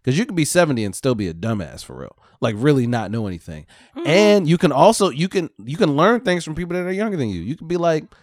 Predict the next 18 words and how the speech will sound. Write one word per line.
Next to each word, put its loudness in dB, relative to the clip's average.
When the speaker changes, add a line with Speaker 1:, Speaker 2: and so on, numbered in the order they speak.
Speaker 1:
a 0
fucking -2
seven-year-old 2
genius -2
or -8
something. -8
Like, -6
the -8
niggas 0
will -4
try 2
to 0
downplay -2
you -2
'cause -2
of -6
your -6
age. -6